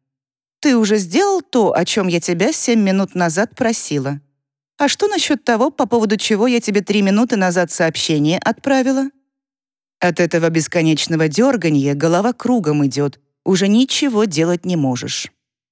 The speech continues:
Карен схожа со сломанной сигнализацией, установленной так высоко, что не доберешься. «Ладно, — думаешь ты, — я к этому бесконечному пищанию как-нибудь привыкну».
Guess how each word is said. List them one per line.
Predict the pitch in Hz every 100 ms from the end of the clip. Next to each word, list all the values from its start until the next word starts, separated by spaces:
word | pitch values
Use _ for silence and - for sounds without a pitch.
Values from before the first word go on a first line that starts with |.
| _ _ _ _ _ _ _
Карен | - 220 294 302 285
схожа | - 233 254 233
со | - 220
сломанной | - 226 220 208
сигнализацией, | 196 196 180 170 165 160 262 - 247 233 220 _ _
установленной | 247 233 226 214 277 226 220 202
так | - 214 170
высоко, | 180 - 165 254
что | 269 -
не | 208
доберешься. | 180 170 165 156 123 - 143 131 _ _ _ _ _ _ -
«Ладно, — | 175 160 139 165 202
думаешь | 214 220 226 -
ты, — | - 220 226 _ _ -
я | 196
к | 233
этому | 254 240 233
бесконечному | 208 - 202 208 - 180 175
пищанию | 185 - - 254 262 269
как-нибудь | 254 190 - 208 214 208
привыкну». | - 214 170 139 135 123